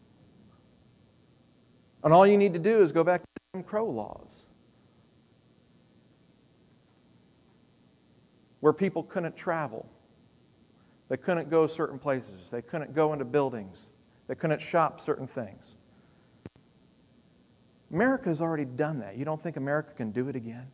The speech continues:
We're just gonna change who we do it to. And, and so thinking about that and wrestling with that, and what do we do as believers? I'm,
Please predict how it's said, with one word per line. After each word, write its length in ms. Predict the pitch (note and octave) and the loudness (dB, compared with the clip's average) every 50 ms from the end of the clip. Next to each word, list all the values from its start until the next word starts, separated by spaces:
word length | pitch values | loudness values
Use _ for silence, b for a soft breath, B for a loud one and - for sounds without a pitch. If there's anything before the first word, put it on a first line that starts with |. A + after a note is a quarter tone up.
| - - _ _ _ _ _ _ _ _ _ _ _ _ _ _ _ _ _ _ _ _ _ _ _ _ _ - | -20 -20 _ _ _ _ _ _ _ _ _ _ _ _ _ _ _ _ _ _ _ _ _ _ _ _ _ 2
We're 120 | C#3+ D3 | 2 2
just 160 | D3+ D3+ D3 - | 2 2 -2 -4
gonna 160 | D#3 C#3 B2 | -4 -4 -4
change 340 | - - D#3 C#3+ C3+ C3 - | -6 -4 -4 -4 -4 -4 -6
who 100 | - B2+ | -6 -6
we 80 | B2 A#2 | -6 -4
do 160 | A#2+ B2 A2 | -6 -6 -8
it 100 | G#2 - | -8 -12
to. 100 | - A2 G#2+ - _ _ _ _ _ - _ _ _ _ _ _ _ _ _ _ _ _ _ _ _ _ _ _ b b b b b b b b b | -18 -20 -20 -20 _ _ _ _ _ -20 _ _ _ _ _ _ _ _ _ _ _ _ _ _ _ _ _ _ b b b b b b b b b
And, 240 | E3+ D#3+ E3 D#3 | 2 2 4 4
and 240 | E3+ E3 D#3+ D#3+ D3 | 4 2 2 2 0
so 400 | D#3 F3 E3 D#3+ D3+ D3 C#3 B B B B B B B - _ _ _ - | 6 8 8 8 8 4 0 B B B B B B B -20 _ _ _ -20
thinking 480 | - - - A#3 B3+ C4 G3+ B3 A3 G3 | -14 2 4 4 6 8 8 8 8 8
about 360 | F3+ C#3+ D#3 C#3+ C3+ B2+ - | 8 6 6 2 2 2 2
that 220 | D3 C3+ C3 C3 C#3 | 2 2 2 2 0
and 200 | C#3 C#3+ D3+ F3 | -2 -2 0 2
wrestling 340 | A#3 B3 A3 A3 A3 F#3+ | 2 0 2 0 0 0
with 120 | E3+ D#3+ E3+ | 0 0 0
that, 160 | D#3+ D#3 D#3+ | -2 -2 -2
and 100 | D#3+ D#3 | -4 -2
what 140 | F#3+ A#3+ B3 | -2 -2 -2
do 80 | A#3+ | 0
we 160 | G3+ A3 G#3+ F#3 | 0 0 -4 -2
do 280 | D#3+ F#3+ G3+ G3 F#3+ | 0 0 2 2 2
as 80 | D#3+ C3+ | 0 0
believers? 920 | C3 C3 C#3 C3+ B2+ C#3 F3 G3+ G#3 D3 C3 G2+ - - - - - - _ _ _ _ _ _ _ _ _ _ _ _ _ _ _ _ _ _ _ _ _ _ _ _ _ _ _ _ _ _ _ _ _ _ _ _ _ _ _ - E3 | -2 -2 -2 -2 0 0 -2 -2 -2 -8 -8 -12 -16 -18 -20 -20 -20 -20 _ _ _ _ _ _ _ _ _ _ _ _ _ _ _ _ _ _ _ _ _ _ _ _ _ _ _ _ _ _ _ _ _ _ _ _ _ _ _ -4 -2
I'm, 160 | E3 E3+ | -2 0